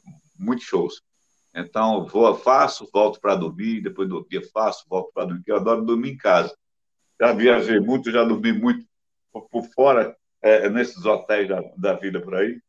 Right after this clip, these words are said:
e não tem lugar melhor do que a casa da gente. Mas devo dizer pra você, desejar pra você um feliz São João, pra todos os teus ouvintes, né? E pra aqueles,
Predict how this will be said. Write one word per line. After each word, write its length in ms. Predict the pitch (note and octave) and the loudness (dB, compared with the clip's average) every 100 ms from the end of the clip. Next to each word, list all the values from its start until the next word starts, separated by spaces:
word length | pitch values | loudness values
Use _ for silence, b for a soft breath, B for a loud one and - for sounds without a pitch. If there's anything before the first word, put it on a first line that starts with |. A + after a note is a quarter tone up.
| _ _ _ _ | _ _ _ _
e 100 | G2 | -8
não 140 | G#2+ | -6
tem 280 | G#2+ G2 F2+ _ | -4 -6 -6 _
lugar 320 | F#2+ F#2 F#2 | -12 -4 -2
melhor 280 | F#2+ F2+ F2+ | -2 -2 -2
do 100 | F2 | -4
que 320 | F2+ G2 G2+ - _ - | -2 -2 -2 -14 _ -14
a 100 | E2 | -10
casa 320 | F#2 F2+ F2+ | -2 -2 0
da 200 | F#2+ G#2 | 0 0
gente. 360 | - D#2+ - _ _ _ _ _ _ _ _ _ _ - | -2 -8 -8 _ _ _ _ _ _ _ _ _ _ -4
Mas 300 | G2+ A2+ A2 | 0 0 4
devo 500 | C#3 B2+ C3 A2+ - _ _ _ _ | 6 8 6 4 -4 _ _ _ _
dizer 260 | G#2 G2+ A#2+ | -8 -2 0
pra 120 | A2+ | 2
você, 240 | F#2+ F2 A2 | 0 0 0
desejar 400 | A#2+ A#2 A#2 A2 | 0 2 0 2
pra 160 | A2+ | 0
você 520 | G2+ F#2 - A#2+ A#2+ - | 0 -4 -2 -2 -2 -8
um 80 | F2+ | -12
feliz 380 | - G#2 A2+ - | -4 -2 -2 -4
São 180 | F2 | -8
João, 340 | D#2 G2+ A2 G#2+ _ _ | -2 0 0 -4 _ _
pra 140 | F#2+ F#2 | -4 -4
todos 360 | - E3 C#3+ | 0 -2 -2
os 40 | - | 2
teus 240 | C3+ A2 | 4 4
ouvintes, 540 | G#2 D2+ G2+ C3+ C3+ - | 0 -2 -4 -4 -6 -16
né? 240 | G2 A#2 - _ _ - | -6 -6 -6 _ _ -10
E 80 | G#3 | -2
pra 160 | A3 | 0
aqueles, 360 | G#3 G3 F#3+ | 2 0 0